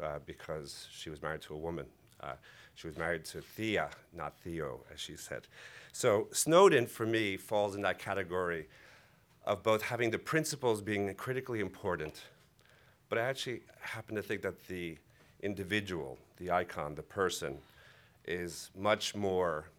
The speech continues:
uh, sympathetic from my point of view. I put him in the category of, um, of representing Scopes rather than representing,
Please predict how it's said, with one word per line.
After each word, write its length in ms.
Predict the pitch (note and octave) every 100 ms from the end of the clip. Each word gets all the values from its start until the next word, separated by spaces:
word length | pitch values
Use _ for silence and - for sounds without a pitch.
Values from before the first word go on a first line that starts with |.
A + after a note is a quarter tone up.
| _ _ - - -
uh, 260 | D#2+ D2+ - - - - -
sympathetic 800 | - B2 A2+ F#2+ G2+ F#2 D2+ - - -
from 160 | - F#2
my 160 | F2 D#2+
point 240 | - D#2+
of 80 | C#2
view. 180 | C2 G1+ - - - - -
I 80 | F#2+
put 200 | - A2+
him 120 | G#2+
in 60 | G2
the 100 | F2
category 800 | - G2+ G2 E2 F2 E2+ D2+ -
of, 420 | D#2 D#2+ D#2 D2+ - - - - - -
um, 500 | - E2+ D#2+ D#2+ D2 - _ -
of 180 | F2+
representing 540 | F2+ F2 F2+ F2+ F2 D#2+
Scopes 640 | - - F#2+ - - - - _ -
rather 300 | F2 E2 E2+
than 200 | D#2+ D#2+
representing, 760 | E2 E2 D#2+ E2 D2+ D#2+ D2+